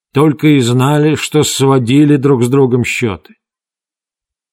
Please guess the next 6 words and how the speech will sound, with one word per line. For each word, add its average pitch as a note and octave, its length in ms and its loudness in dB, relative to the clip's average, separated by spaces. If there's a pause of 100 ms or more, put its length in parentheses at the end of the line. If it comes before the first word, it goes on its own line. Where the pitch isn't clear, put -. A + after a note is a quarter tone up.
(200)
Разве D#3 480 0
не E3+ 140 4
в - 100 -2
том F3+ 460 0
проклятии C#3 800 0
Сицилии C3 960 -2